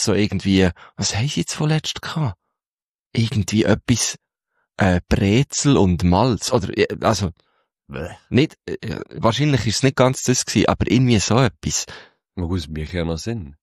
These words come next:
Speaker 1: Oder
Speaker 2: Das ist
Speaker 1: so.
Speaker 2: ja so die Kombi, die du beim Bier
Speaker 1: Ja, ja,
Speaker 2: hast,
Speaker 1: logisch,
Speaker 2: oder?
Speaker 1: ja, aber
Speaker 2: Aber ja, ich, ich meine,
Speaker 1: aber ich
Speaker 2: ich
Speaker 1: weiss
Speaker 2: will ja
Speaker 1: ja nicht.
Speaker 2: Glatzen fressen und nicht ein Bier
Speaker 1: Ja,
Speaker 2: saufen.
Speaker 1: und ich bin dann, ich gehe dann halt so her und sage, ich hätte gerne irgendwie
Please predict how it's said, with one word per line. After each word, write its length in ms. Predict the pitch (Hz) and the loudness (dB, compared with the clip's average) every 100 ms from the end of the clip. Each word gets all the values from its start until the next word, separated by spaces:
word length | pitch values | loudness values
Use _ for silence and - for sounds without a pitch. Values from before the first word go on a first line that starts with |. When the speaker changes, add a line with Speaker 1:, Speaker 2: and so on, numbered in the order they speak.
| _ | _
Speaker 1:
Oder 120 | - | -4
Speaker 2:
Das 80 | - | -2
ist 80 | - | 2
Speaker 1:
so. 80 | 95 | 2
Speaker 2:
ja 80 | 87 | 2
so 140 | 95 | 0
die 100 | - | -6
Kombi, 500 | - 92 92 90 98 | -4 -2 -2 -2 -4
die 100 | 80 - | -4 -6
du 100 | 71 - | -12 -10
beim 180 | 82 76 | -10 -8
Bier 260 | 90 110 - | -6 -6 -2
Speaker 1:
Ja, 160 | 127 143 | 2 4
ja, 260 | 180 202 190 | 4 4 0
Speaker 2:
hast, 200 | - - | -4 -4
Speaker 1:
logisch, 280 | 190 120 139 | -6 -4 -2
Speaker 2:
oder? 60 | |
Speaker 1:
ja, 120 | 170 156 | 0 0
aber 180 | 123 117 | 0 -4
Speaker 2:
Aber 180 | - 107 | -6 0
ja, 380 | 120 135 131 135 | 4 4 2 0
ich, 60 | |
ich 40 | 139 | 0
meine, 120 | 123 | 2
Speaker 1:
aber 100 | 175 | 4
ich 80 | 180 | 4
Speaker 2:
ich 120 | 160 | 4
Speaker 1:
weiss 140 | 135 123 | 4 2
Speaker 2:
will 60 | |
ja 60 | 151 | 2
Speaker 1:
ja 60 | 160 | 2
nicht. 80 | 170 | 2
Speaker 2:
Glatzen 360 | 160 - 147 | 0 -2 -8
fressen 420 | - 135 87 - 104 | -2 -2 -2 -6 -2
und 40 | |
nicht 140 | 120 | -2
ein 140 | 110 - | -4 -4
Bier 180 | 123 127 | 0 4
Speaker 1:
Ja, 120 | 135 | 4
Speaker 2:
saufen. 220 | 143 165 135 | 4 4 2
Speaker 1:
und 40 | |
ich 60 | 143 | 2
bin 160 | 135 | 0
dann, 180 | 127 135 | 0 -2
ich 140 | - - | -6 -4
gehe 200 | 113 117 | -2 2
dann 220 | 123 123 | 0 2
halt 180 | 110 101 - | 0 -2 -4
so 260 | 120 113 | 0 2
her 300 | 107 113 131 | 2 2 2
und 100 | 113 | 2
sage, 280 | - 110 110 | 2 -2 2
ich 60 | 107 | 2
hätte 140 | 101 - | 0 0
gerne 260 | 98 104 | -2 0
irgendwie 360 | 110 98 107 | -2 0 2